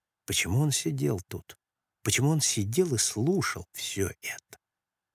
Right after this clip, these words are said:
Я стоял, прислонившись к стойке, и мне их видно было в окно. Фрэнсис все еще говорила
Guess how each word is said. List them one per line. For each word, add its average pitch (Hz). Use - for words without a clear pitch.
Я 117
стоял, 143
прислонившись 113
к -
стойке, 139
и 95
мне 107
их -
видно 104
было 104
в 104
окно. 95
Фрэнсис -
все -
еще 90
говорила 95